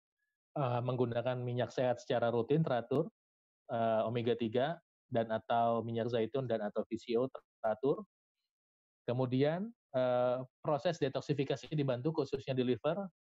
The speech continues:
Nah, sayuran yang sangat penting adalah tadi brokoli, kol, kembang kol, asparagus,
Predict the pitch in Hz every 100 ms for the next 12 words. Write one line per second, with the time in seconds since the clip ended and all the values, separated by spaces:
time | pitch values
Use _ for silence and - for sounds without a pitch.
0 | _ 110 107 127 127 127 127 117 131 120
1 | - 120 151 151 127 120 123 123 113 120
2 | 120 110 107 - 113 120 147 - 127 131
3 | 117 113 101 110 139 147 110 - 110 101
4 | 101 180 - -